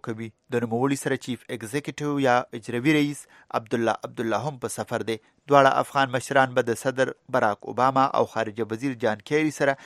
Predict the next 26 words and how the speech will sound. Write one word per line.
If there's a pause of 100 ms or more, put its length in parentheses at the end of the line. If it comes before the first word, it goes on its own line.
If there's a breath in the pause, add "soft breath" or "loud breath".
(280 loud breath)
سبا
له
په
کیمپ
ډیوډ
کې
لیدل
کتل
کوي. (420 loud breath)
تمه
ده،
د
ملاقات
په
وخت
به
د
افغانستان
امنیت،
د
امریکایي
ځواکونو
د
دغه
جنګ
ځپلي